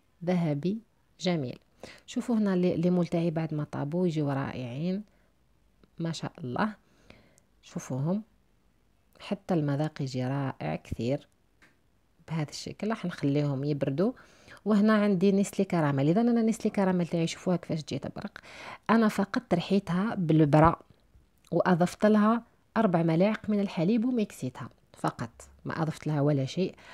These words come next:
أبار الحليب، ونميكسيوها بالبغا، يعني بال-، بالخلاط تاعنا. رحيتها وأضفت لها العلبة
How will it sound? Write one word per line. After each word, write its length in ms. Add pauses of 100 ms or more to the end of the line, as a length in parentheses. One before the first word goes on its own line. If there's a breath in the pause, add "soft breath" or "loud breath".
(220 loud breath)
أبار 380
الحليب، 560 (380 soft breath)
ونميكسيوها 840 (340)
بالبغا، 520 (1800)
يعني 260
بال-، 560
بالخلاط 540 (120)
تاعنا. 420 (1120 soft breath)
رحيتها 720 (1800)
وأضفت 480
لها 300 (180)
العلبة 540